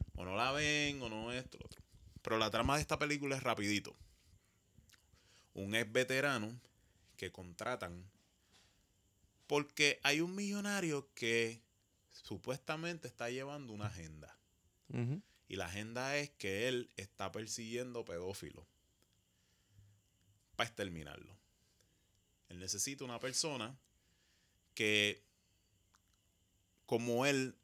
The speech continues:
Speaker 1: era un veterano que tenía una vida porque él estaba casado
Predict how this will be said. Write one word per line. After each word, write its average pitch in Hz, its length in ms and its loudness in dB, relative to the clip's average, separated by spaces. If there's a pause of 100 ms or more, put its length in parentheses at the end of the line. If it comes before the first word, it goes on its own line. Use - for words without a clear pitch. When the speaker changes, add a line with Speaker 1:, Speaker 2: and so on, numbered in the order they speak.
Speaker 1:
era 113 160 2
un 120 160 -4
veterano 123 720 0 (1200)
que 117 380 0 (140)
tenía 123 420 -2
una 151 240 -2
vida 151 340 0
porque 127 180 -4
él 127 60 -2
estaba 127 300 -2
casado 127 440 -2